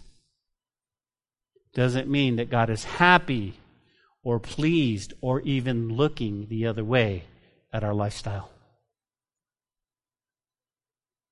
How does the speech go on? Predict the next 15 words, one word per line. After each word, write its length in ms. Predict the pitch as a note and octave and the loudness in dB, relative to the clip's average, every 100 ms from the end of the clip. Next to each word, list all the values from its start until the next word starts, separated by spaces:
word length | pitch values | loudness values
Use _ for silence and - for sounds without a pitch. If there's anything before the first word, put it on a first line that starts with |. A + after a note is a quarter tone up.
| _ _ _ _ _ _ _ _ _ - _ _ _ - | _ _ _ _ _ _ _ _ _ -20 _ _ _ -2
You 140 | C#3 | -2
see, 480 | - E3 C3 G#2+ G#2+ - _ _ _ _ _ _ _ _ C#3+ B2 | 2 4 4 2 -4 -18 _ _ _ _ _ _ _ _ -20 0
God 460 | C3+ C3+ D3 D3+ | 6 10 10 8
loves 360 | C#3 C#3 B2+ A#2+ | 6 6 6 2
us 120 | A#2 | -4
so 260 | - C3 B2 | 2 2 4
much 360 | B2 A#2 - | 4 2 0
that 160 | - A#2 | -2 -2
it's 180 | A2 - - | -2 -8 -2
in 380 | C#3 D3+ E3 | 2 2 2
His 680 | E3+ C#3+ D#3 C#3 C#3 B2+ - - | -2 -4 0 0 0 -4 -8 -8
mercy 760 | B2 A#2+ C#3 C#3 - G#2 G2+ G#2 _ _ _ - _ _ | -2 2 2 2 -2 -6 -6 -10 _ _ _ -20 _ _
that 260 | C3 - B2 | -10 -8 -4
God 500 | C3+ C3 C3+ C#3 C3+ | 2 6 6 4 2
still 680 | - - C#3+ C3 B2 A#2 | -6 -2 2 4 4 0